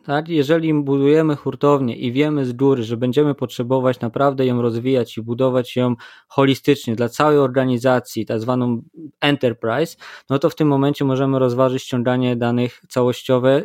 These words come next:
czyli to jest podejście Inmona. Natomiast jeżeli p-, potrzebujemy odpowiedzieć na pytanie biznesowe bardzo szybko, no to tutaj Kimball przychodzi z pomocą. Natomiast moim zdaniem, mm,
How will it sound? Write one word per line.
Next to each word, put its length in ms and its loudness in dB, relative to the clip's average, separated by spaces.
czyli 180 -4
to 80 2
jest 100 -6
podejście 400 -2
Inmona. 360 0
Natomiast 400 0
jeżeli 280 2
p-, 140 -18
potrzebujemy 720 2
odpowiedzieć 540 -2
na 100 -4
pytanie 440 -2
biznesowe 500 -2
bardzo 260 2
szybko, 560 -2
no 80 -2
to 120 0
tutaj 240 0
Kimball 340 0
przychodzi 420 -6
z 60 -16
pomocą. 440 -4
Natomiast 380 0
moim 300 2
zdaniem, 480 0
mm, 200 -4